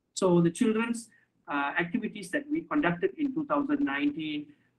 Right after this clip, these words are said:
uh, eighteen, seventeen, it helped to publish another new species for, for Malaysia or Borneo. Okay, so sometimes this is also,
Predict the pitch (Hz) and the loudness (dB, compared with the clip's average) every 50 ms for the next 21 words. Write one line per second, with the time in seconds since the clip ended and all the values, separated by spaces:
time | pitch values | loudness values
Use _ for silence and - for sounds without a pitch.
0 | _ - 131 135 - - 151 151 - - 175 165 160 156 156 - - 151 139 160 | _ -10 -10 -8 0 2 2 2 6 6 8 8 8 6 4 -2 -2 -2 -2 0
1 | 160 156 - 165 160 165 - - - _ _ _ _ - - - - - 233 240 | 0 2 4 4 4 4 0 -12 -20 _ _ _ _ -10 -10 -4 6 8 8 10
2 | 233 - - - _ - 285 - - 175 175 170 185 196 185 170 - - - _ | 8 6 2 -6 _ -4 -4 4 6 8 8 10 10 8 8 6 2 -2 -10 _
3 | _ _ _ _ _ _ _ - 147 147 147 147 151 143 143 143 139 135 131 - | _ _ _ _ _ _ _ 2 4 4 4 4 4 0 0 0 -2 -4 -4 -4
4 | - - 165 160 - - 131 127 - - - - _ _ _ _ _ _ - - | 0 2 2 2 2 6 6 6 6 4 0 -16 _ _ _ _ _ _ -6 -6
5 | 120 120 120 - _ _ 135 139 139 139 131 131 131 131 131 127 - 135 131 131 | -6 -6 -8 -12 _ _ -4 -2 -2 0 2 4 4 4 4 2 -2 -4 -4 -4
6 | 127 127 - 135 127 135 135 120 - - _ _ _ _ _ _ _ _ _ _ | -4 -6 -6 -6 -6 -6 -6 -8 -10 -12 _ _ _ _ _ _ _ _ _ _
7 | _ - - 262 285 294 285 - - _ - - 226 214 220 214 - - - - | _ 4 8 10 10 10 8 4 -2 _ 0 6 8 8 8 6 4 -2 4 8
8 | 226 233 233 - 254 254 254 254 - - 196 196 - - 180 - - - 180 180 | 8 8 10 12 12 12 12 12 10 6 -2 -8 -8 -10 -12 -14 -14 -6 -2 0
9 | 202 214 208 - 240 208 240 262 254 | 0 0 0 0 0 4 4 4 4